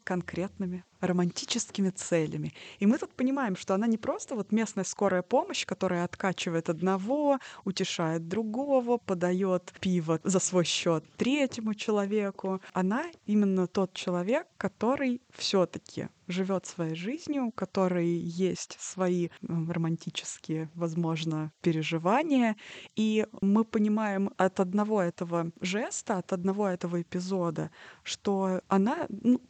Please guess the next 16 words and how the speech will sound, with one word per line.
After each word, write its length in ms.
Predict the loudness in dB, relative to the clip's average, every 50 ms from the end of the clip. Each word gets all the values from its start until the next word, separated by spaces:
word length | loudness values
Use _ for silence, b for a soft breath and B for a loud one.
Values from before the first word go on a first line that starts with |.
| _ -8
тоже 260 | -4 -2 0 0 0
абсолютно 500 | 0 -2 0 2 2 2 2 2 0 -2
не 120 | -2 -2
так 220 | -2 -4 -4 -4 -4
проста, 540 | -4 -4 -4 -4 -6 -4 -4 -4 -4 -4 -6 -8 -6 -4
и 320 | -4 -2 -2 -2 -4 -6 -4 0
у 80 | 4 4
неё 320 | 4 6 6 4 4 2 0 _ 2
тоже 300 | 4 4 4 4 2 2
наверняка 580 | 2 0 0 0 0 0 0 -2 0 -2 -2 -2
были 240 | 0 -2 -2 -2 -4
вот 140 | -6 -6 -8
эти 140 | -8 -6 -6
вот 120 | -8 -8 -8
свои 280 | -6 -4 -2 -2 -2
проблемы 760 | -4 -4 -6 -6 -4 -2 0 0 0 0 0 -2 -2 -2 -2